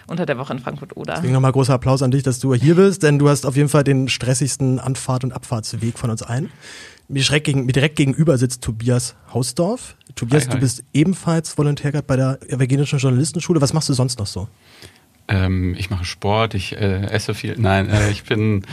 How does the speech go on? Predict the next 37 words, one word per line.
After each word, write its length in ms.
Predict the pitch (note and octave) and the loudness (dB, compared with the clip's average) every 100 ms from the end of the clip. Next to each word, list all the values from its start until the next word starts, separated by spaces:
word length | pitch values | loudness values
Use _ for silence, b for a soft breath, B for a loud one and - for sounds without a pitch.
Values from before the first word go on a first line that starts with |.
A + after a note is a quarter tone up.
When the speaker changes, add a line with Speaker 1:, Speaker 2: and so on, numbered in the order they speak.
| B B B - | B B B 0
Speaker 3:
äh, 240 | G#2+ G2 | 2 2
jetzt 160 | G2+ - | 2 0
gerade 300 | A2 G2+ - | 0 0 0
auch 160 | A2 | 0
im 80 | C#3+ | -2
Praktikum, 680 | C#3 B2 A#2 B2 A#2+ A#2+ B2+ G#2 | -2 -6 -2 -2 -2 -6 -4 0
äh, 240 | G2 F#2+ | 2 2
bei 80 | F#2+ | 0
der 160 | F#2+ | -2
taz, 400 | - - - - | -2 -4 -4 -8
bei 320 | - F#2+ F#2+ F#2+ | -4 -2 0 0
Recherche 400 | G2 G#2 G2+ G#2 | 0 0 0 -2
und 100 | F#2+ | -2
Reportage. 680 | F#2+ F#2 G#2 A2+ C#3 E3 B B B B B B _ | -2 -2 -2 0 0 -4 B B B B B B _
Und, 720 | A#2+ G#2+ G#2 G2+ G2+ F#2+ - | 0 2 2 2 2 0 0
ähm, 680 | G2 F#2+ F#2+ F#2+ F#2 F#2 F2+ | 0 2 2 2 2 0 -2
ich 80 | - | -2
mache 220 | F2+ F2+ | -2 0
auch 100 | G#2 | 0
einen 80 | C#3 | 2
Podcast 640 | - C#3 - D3 C#3 - - | 0 0 -2 -4 -4 -10 -8
nebenbei 560 | B2 B2 A#2+ B2 A#2+ B2 - | -4 -2 2 2 2 -2 -4
und 560 | A2 G#2+ G#2 G2+ G2 - | -2 0 0 0 -2 0
arbeite 400 | F#2+ G2 F#2+ - | 0 0 0 -2
auch 240 | E2 - - - - | -4 -6 -16 -20 -18
frei 420 | - - - F#2 | -14 -8 -4 -2
so 80 | G2 | -4
ein 80 | G2+ | -6
bisschen 320 | F#2 - F#2 | -6 -6 -8
für 220 | - G2 G2 - - | -6 -4 -4 -8 -10
Print 300 | G#2 F#2+ G2 | -8 -6 -6
und 100 | F#2 | -6
Online. 360 | F2+ G2 F#2+ - B B B B | -6 -4 -6 -10 B B B B
Speaker 2:
Dann 140 | - B2 | 0 2
herzlich 280 | C3+ C3 B2 | 2 0 -2
willkommen 300 | - A#2+ C3+ | -2 -4 -2
erstmal. 380 | D3 - E3 | -4 0 0